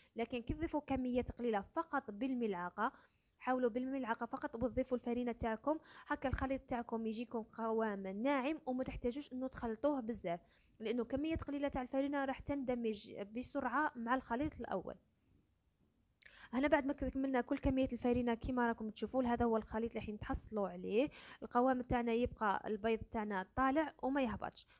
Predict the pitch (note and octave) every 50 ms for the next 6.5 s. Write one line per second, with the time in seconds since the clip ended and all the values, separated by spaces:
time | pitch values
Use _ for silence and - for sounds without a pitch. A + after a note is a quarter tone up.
0 | _ _ _ _ _ - - - B3+ D4+ F4 E4+ E4+ E4 C#4+ C4+ C4+ C4+ C4 -
1 | C4+ C4+ C4 B3+ B3+ B3 - B3+ - - - B3 A#3 A3 A3 A3 A3 A#3+ C#4+ D4+
2 | C#4+ - - G#3+ G#3+ A3 A#3+ B3+ C4 A3+ A#3 A3+ A3+ G#3 A3 A3 A3 G#3+ G#3 G3+
3 | G3+ G#3 A#3 C4+ D4+ C#4 B3 - - - - G#3+ G3+ - _ - G#3 G#3 A#3 C4+
4 | - - A3 G#3+ G#3+ B3 B3+ A#3+ - - A#3+ A#3 A3+ - A#3 A3+ A3+ A3 - G#3+
5 | G#3+ A#3 A#3 - - - A3 A3 A3 G#3 A3 A#3+ A3+ A3 G#3+ G#3 - - - B3
6 | A3+ - - A#3 A3+ A#3 A#3+ C#4 D4